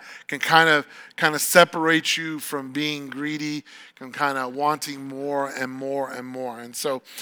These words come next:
uh, let me, let me, let me ask you this. I'm gonna ask if, if, uh, one of the ushers can give me a bottle of water, uh, water, I would greatly appreciate it.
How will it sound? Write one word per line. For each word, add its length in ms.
uh, 220
let 180
me, 220
let 140
me, 240
let 140
me 80
ask 300
you 80
this. 340
I'm 100
gonna 120
ask 340
if, 320
if, 260
uh, 280
one 180
of 80
the 100
ushers 280
can 340
give 140
me 100
a 80
bottle 320
of 80
water, 220
uh, 220
water, 300
I 80
would 100
greatly 300
appreciate 420
it. 120